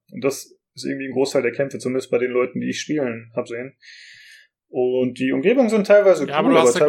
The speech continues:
Speaker 1: teilweise
Speaker 2: ich
Speaker 1: auch unglaublich generisch. Also, weiß ich nicht. Bisher bin ich ein bisschen unterwältigt.
Speaker 2: Ja.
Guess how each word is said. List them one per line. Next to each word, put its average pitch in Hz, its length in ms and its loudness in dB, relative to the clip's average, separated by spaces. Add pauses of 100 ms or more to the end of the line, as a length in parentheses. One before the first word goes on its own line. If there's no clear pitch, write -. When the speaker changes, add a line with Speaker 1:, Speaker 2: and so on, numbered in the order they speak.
Speaker 1:
teilweise 135 160 2
Speaker 2:
ich 135 40 4
Speaker 1:
auch 131 60 -2
unglaublich 135 360 -2
generisch. 120 540 -2
Also, 117 380 -4 (400)
weiß 123 180 0
ich 117 100 -14
nicht. - 300 -16 (440)
Bisher 143 300 0
bin 160 100 -4
ich 156 100 -10
ein 160 60 -8
bisschen 147 200 -10
unterwältigt. 135 680 -2
Speaker 2:
Ja. 190 360 -12